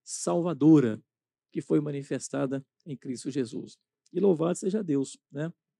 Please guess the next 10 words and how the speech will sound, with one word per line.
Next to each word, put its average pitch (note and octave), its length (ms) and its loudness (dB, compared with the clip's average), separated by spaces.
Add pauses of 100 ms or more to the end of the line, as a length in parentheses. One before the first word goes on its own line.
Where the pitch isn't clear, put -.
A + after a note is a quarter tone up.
(600)
Que E3 120 -4
em D3 100 -2
Cristo E3+ 340 -8
Jesus D3+ 460 0
nós D#3+ 280 -2 (420)
podemos C#3+ 380 -6
também C#3+ 400 -4 (460)
desfrutar D#3+ 880 2 (280)
desta D3 300 -8
graça. B2+ 480 -8